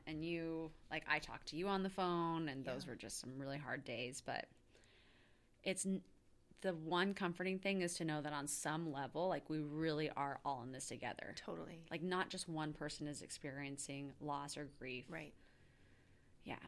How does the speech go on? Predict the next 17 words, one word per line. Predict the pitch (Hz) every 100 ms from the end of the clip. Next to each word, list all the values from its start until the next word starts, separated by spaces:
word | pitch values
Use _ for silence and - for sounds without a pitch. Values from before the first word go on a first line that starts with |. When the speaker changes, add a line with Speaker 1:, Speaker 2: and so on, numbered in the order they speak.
| -
Speaker 1:
So | - 190
it's, | - - -
Speaker 2:
Yeah. | 202
Speaker 1:
it's | 262 175 -
been | - 180 180
kind | 180 180 175
of, | 160
like, | 151
a | 156
way, | 147 143
I |
think, | 147 143
of | 139 127
reconnecting | 143 139 151 127 - 165 170
people | 190 214
together, | 220 226 226 226 269 277
or | - 165